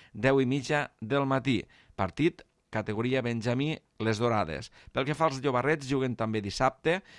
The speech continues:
a les deu del matí, però fora de casa, concretament a Vítem, contra el Tortosa Ebre. Els de l'Ametlla són tercers amb divuit punts,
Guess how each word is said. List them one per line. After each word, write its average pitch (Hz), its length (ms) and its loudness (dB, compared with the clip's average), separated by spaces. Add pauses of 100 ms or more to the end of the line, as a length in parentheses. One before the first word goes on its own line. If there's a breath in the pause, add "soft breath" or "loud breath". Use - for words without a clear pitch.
(160 loud breath)
a 101 120 -2
les 107 120 -2
deu 131 160 2
del 117 120 0
matí, 113 280 -2
però 123 240 0
fora 117 240 0
de 107 160 -2
casa, 120 320 0
concretament 117 560 -4
a 85 80 -6
Vítem, 160 380 -2 (300 loud breath)
contra 156 360 2
el 135 80 -6
Tortosa 117 520 0
Ebre. 107 340 0 (300)
Els 110 160 -2
de 117 80 2
l'Ametlla 127 320 0
són 127 200 -4
tercers 120 400 -2
amb 113 120 -2
divuit 101 280 -4
punts, 160 320 -2